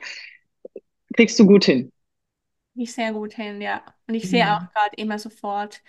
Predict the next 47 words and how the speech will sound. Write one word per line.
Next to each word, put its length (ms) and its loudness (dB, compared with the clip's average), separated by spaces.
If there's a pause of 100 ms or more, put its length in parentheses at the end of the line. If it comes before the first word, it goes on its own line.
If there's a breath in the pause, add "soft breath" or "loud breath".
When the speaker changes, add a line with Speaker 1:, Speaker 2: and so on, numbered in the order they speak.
(140 soft breath)
Speaker 2:
auch 120 -4
wenn 100 2
ich 100 -2
mit 120 -2
jemandem 400 -4
zusammenarbeite, 1160 -6
woran 140 2
Speaker 1:
Ja. 240 0 (100)
Speaker 2:
es, 160 -20
es 180 -20
liegt. 680 -8 (880 soft breath)
Ja, 200 -6
Speaker 1:
Ja, 120 8
Speaker 2:
ich 20 4
Speaker 1:
ich 120 6
Speaker 2:
hab 100 6
Speaker 1:
habe 60 0
eine 240 6
Speaker 2:
eine 0 -
Speaker 1:
Podcast-Episode 1000 4
von 180 2
Speaker 2:
Wissenschaft- 40 2
Speaker 1:
dir 120 8
gehört. 500 4 (220)
Da 160 2
hattest 340 0
du 220 2 (380)
die, 440 2 (640)
warte 200 -6
mal, 200 -4
was, 220 -4
ich 80 -6
glaub, 160 4
sieben 280 6
Schritte 340 2
oder 140 4
du 100 4
hast 160 2
die 60 4
verschiedenen 440 2
Schritte 340 2
und 220 -2
eins 320 2
ist, 240 -2
wenn 100 0
man, 340 -2
ähm, 340 -6